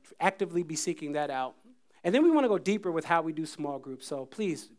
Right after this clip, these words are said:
pati-, be patient with us. More to come on that. Our Wednesday night prayer and Bible studies, I was very encouraged this past Wednesday, walking in here and seeing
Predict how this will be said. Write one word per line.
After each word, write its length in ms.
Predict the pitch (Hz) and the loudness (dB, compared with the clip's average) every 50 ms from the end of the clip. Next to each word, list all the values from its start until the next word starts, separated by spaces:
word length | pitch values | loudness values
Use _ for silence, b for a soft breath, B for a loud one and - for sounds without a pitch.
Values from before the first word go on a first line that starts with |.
| _ - | _ -2
pati-, 220 | 180 190 208 - | 0 0 0 -2
be 160 | - 175 208 | -4 -6 -2
patient 340 | - 208 202 196 190 - 185 | 2 2 2 2 2 -2 -4
with 160 | 175 175 - | -4 -2 -2
us. 80 | 175 156 | -2 -2
More 240 | 156 156 156 170 175 | -2 -2 0 0 0
to 80 | 170 | 0
come 340 | 160 165 - 175 165 160 156 | -4 -6 -6 -4 -4 -4 -4
on 140 | 151 147 147 | -8 -8 -6
that. 320 | 151 151 147 147 143 - b b b b b b b b b b | -4 -2 -2 -4 -6 -10 b b b b b b b b b b
Our 120 | 151 156 | 0 4
Wednesday 360 | 160 196 208 202 170 202 196 | 6 6 6 8 8 4 4
night 200 | 190 190 185 - | 6 2 0 -2
prayer 240 | - - 196 202 190 | -2 0 2 2 2
and 120 | 175 160 | 2 4
Bible 260 | 160 175 185 190 185 180 | 6 6 6 6 4 0
studies, 400 | - - 196 185 180 185 180 170 | -2 0 0 2 2 2 0 0
I 80 | 160 | -2
was 120 | 156 147 135 | -2 -2 -2
very 280 | 135 185 202 208 190 | 0 2 4 4 4
encouraged 460 | 180 165 - - 190 185 175 156 - | 2 0 0 -2 0 0 0 -4 -6
this 160 | - 151 - _ | -10 -12 -10 _
past 320 | - 185 185 180 170 - | 0 2 2 2 0 -2
Wednesday, 560 | 170 175 170 160 143 143 160 156 151 151 151 b b b b b b b - - - - | -4 -4 -4 -4 -2 -2 0 0 0 -2 -4 b b b b b b b -20 -20 -16 -4
walking 400 | 143 160 190 185 - - 190 180 | 2 2 2 2 2 0 0 0
in 140 | 180 180 | 0 -2
here 280 | 170 165 175 165 165 156 | -2 -2 -2 -4 -4 -4
and 140 | 147 151 135 | -8 -12 -12
seeing 520 | - - - - 175 170 165 156 151 151 | -12 -10 -6 -4 -4 -2 -2 -4 -6 -8